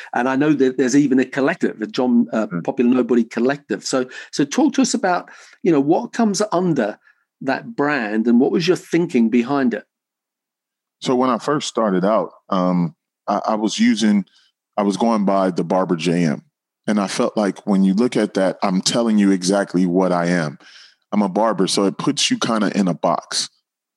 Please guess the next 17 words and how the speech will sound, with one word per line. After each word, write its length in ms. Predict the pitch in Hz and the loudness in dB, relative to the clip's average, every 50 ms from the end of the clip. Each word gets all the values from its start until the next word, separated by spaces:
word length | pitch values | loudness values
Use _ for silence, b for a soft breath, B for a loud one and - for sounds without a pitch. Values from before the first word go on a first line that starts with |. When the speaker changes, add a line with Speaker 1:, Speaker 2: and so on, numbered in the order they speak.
| _ _ - | _ _ -10
Speaker 2:
So 320 | - - 120 104 101 98 | -4 -2 0 2 2 0
for 160 | 92 - 98 90 | 0 0 0 2
me, 360 | 98 110 117 113 104 92 - - _ _ _ - - 90 92 | 2 4 4 4 4 2 0 -4 _ _ _ -12 -10 -6 -2
going 260 | 101 98 98 101 98 | 0 0 2 2 2
with 140 | 95 90 - | 0 0 -2
the 60 | 85 | -2
Popular 420 | 76 - 92 90 - 82 85 87 | -2 -2 -2 -2 -2 0 0 0
Nobody, 580 | 87 95 120 139 123 101 90 90 87 90 92 90 B B B B B B B B | 2 2 0 0 0 0 0 2 2 0 0 -2 B B B B B B B B
it 140 | - 110 101 | 0 0 2
was 180 | - 117 104 104 | 2 2 2 2
really 240 | 113 131 147 143 120 | 2 2 2 2 2
just 380 | 120 120 120 117 - - - - | 2 2 2 2 -2 -4 -4 -2
how 240 | 107 117 120 123 | -2 0 2 2
I 120 | 101 110 101 - - - 104 | 2 0 0 -4 -8 -6 -2
live 280 | 107 117 117 110 107 | 0 2 2 2 2
everyday 380 | 69 104 120 113 104 107 95 90 | 2 2 2 0 2 2 2 2
life. 400 | 90 98 95 92 90 82 - | 2 2 2 2 0 -2 -4